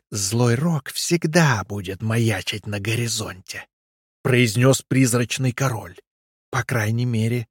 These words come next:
перед тобой". Оставив это зловещее предупреждение, призрак исчез. Над головой защебетала птица, запев, когда лес снова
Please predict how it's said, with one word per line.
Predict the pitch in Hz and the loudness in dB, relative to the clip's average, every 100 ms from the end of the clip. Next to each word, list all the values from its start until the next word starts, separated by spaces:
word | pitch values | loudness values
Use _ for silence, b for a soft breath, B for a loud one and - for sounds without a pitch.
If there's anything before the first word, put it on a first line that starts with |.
| _ | _
перед | - 120 123 | -8 -6 -4
тобой". | - 165 170 165 104 - _ _ | -4 -4 -2 -2 -4 -8 _ _
Оставив | - 107 - - 120 127 123 123 - | -8 -6 -6 0 4 6 6 4 0
это | 143 143 - 127 | 4 4 6 4
зловещее | 107 127 135 139 - 139 | 6 6 8 6 6 2
предупреждение, | 120 123 123 123 120 117 107 165 160 165 | 4 4 4 4 2 2 6 6 8 4
призрак | - 147 190 143 165 185 - | 4 4 4 6 4 4 0
исчез. | 165 156 - - 98 - - - _ _ _ _ - | -2 0 0 -2 -4 -8 -10 -14 _ _ _ _ -4
Над | 117 110 | -2 4
головой | 131 131 135 | 8 10 10
защебетала | 117 123 - 123 123 120 117 | 8 4 2 2 4 4 2
птица, | 107 - - 160 175 - 170 | 0 -6 0 2 2 2 0
запев, | 170 123 147 147 180 175 | 0 2 2 6 8 6
когда | - 143 139 127 | 4 2 6 6
лес | 117 156 | 8 6
снова | - - - 127 151 143 | 4 -4 -2 0 4 2